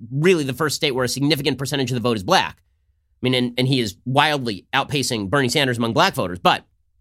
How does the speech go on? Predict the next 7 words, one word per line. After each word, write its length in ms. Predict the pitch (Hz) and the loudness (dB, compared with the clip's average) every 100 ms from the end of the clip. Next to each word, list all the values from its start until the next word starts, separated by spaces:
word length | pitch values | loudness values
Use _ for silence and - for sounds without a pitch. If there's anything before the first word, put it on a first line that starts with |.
| _ _ _ _ _ _ _ _ _ _ _ - | _ _ _ _ _ _ _ _ _ _ _ -2
the, 160 | 139 156 | 0 2
the 140 | 131 | 4
latest 320 | 160 247 - | 4 4 2
polling 300 | 190 233 165 | 2 4 2
in 180 | 123 139 | 0 0
South 240 | 175 170 | 2 0
Carolina 540 | - 170 180 254 95 | 2 4 4 4 0